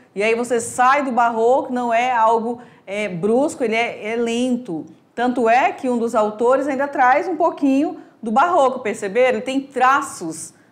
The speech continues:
barroco. E aí, quando eu tenho o barro-, o arcadismo no Brasil, o que que permanece? Quais são a, a, as características? Elas casam ali com Portugal?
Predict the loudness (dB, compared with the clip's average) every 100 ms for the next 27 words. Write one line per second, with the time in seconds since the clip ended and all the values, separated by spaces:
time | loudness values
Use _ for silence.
0 | _ -2 -2 0 -4 -4 -10 -18 _ _
1 | _ _ _ 0 2 4 0 -2 -6 -16
2 | -8 -2 2 2 2 0 0 2 0 0
3 | 0 0 0 -2 0 0 0 -2 -2 -2
4 | -2 -2 -6 -2 0 0 -2 -4 -2 0
5 | -2 -6 -20 _ _ _ _ _ _ -6
6 | -6 -2 0 2 0 0 0 0 -4 -10
7 | -14 _ _ _ 0 0 -2 0 2 2
8 | 2 2 2 4 4 2 -2 -10 -10 -2
9 | 0 -2 -2 -2 0 -2 -4 -12 -10 -8
10 | -8 -8 -10 -14 _ _ _ _ 0 0
11 | -2 -10 -4 2 4 2 0 0 0 0
12 | -4 -6 -6 -4 2 2 2 -2 -16